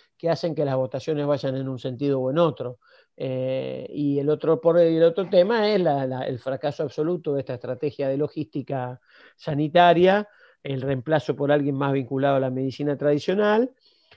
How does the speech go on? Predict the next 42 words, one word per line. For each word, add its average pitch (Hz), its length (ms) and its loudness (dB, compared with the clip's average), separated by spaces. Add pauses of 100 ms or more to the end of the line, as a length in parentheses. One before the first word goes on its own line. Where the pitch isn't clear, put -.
(200)
y 226 140 -4
una 262 180 4
cosa 262 280 4
que 185 100 2
exhibe 214 280 4
Bolsonaro 175 640 4
para 143 180 0
seguir, 147 400 0
este, 131 300 0
tosudamente 151 840 -2
con 131 180 -6
este, 120 760 -8 (420)
con 135 180 -10
este 139 220 -8
proceso 135 560 -6
de, 127 260 -6
de, 120 300 -10
de, 120 240 -12
de 127 160 -10
negativa 135 640 -2
a 131 40 -4
cualquier 131 360 -6
tipo 139 240 -6
de 131 60 -6
confinamiento 135 680 -8
o - 20 -2
de 135 100 -4
restricción 123 460 -10
de 135 100 -8
circulación 135 500 -8
pública, 175 600 -2 (480)
que 175 240 4
es 196 120 2
los 202 200 6
datos 160 260 4
de 139 60 4
la 131 80 2
economía. 156 580 2
Bolsonaro, 143 720 2
digamos, 135 320 2
se 143 80 -4
aferra 151 720 0